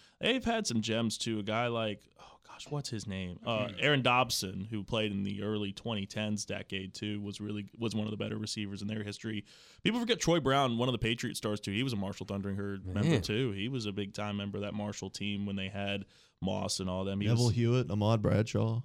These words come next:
Speaker 1: Yeah.
Speaker 2: Well, don't give away your whole article already.
Speaker 1: I'm,
Speaker 2: Don't,
Speaker 1: I'm
Speaker 2: don't throw
Speaker 1: just,
Speaker 2: the whole
Speaker 1: I'm just
Speaker 2: thing out
Speaker 1: throwing
Speaker 2: there
Speaker 1: the
Speaker 2: yet.
Speaker 1: names out there. It's, it's not finalized.
Speaker 3: They don't have to make the list.
Speaker 1: It's, it's
Speaker 2: <laughs>
Speaker 1: not finalized right now. Mo-,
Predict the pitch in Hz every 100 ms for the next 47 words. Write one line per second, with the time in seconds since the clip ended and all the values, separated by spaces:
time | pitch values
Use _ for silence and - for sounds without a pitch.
0 | - 104 135 127 - - 104 90 131 165
1 | 175 151 139 101 98 92 85 - 87 85
2 | - - - _ - 85 85 67 50 -
3 | - 156 185 156 220 254 185 151 160 247
4 | - - 240 220 185 175 190 175 147 135
5 | 117 113 107 151 - - 175 190 185 -
6 | 160 202 160 151 143 131 113 107 117 -
7 | - - 113 - - 143 - 190 147 -
8 | 147 135 113 107 107 113 107 110 101 120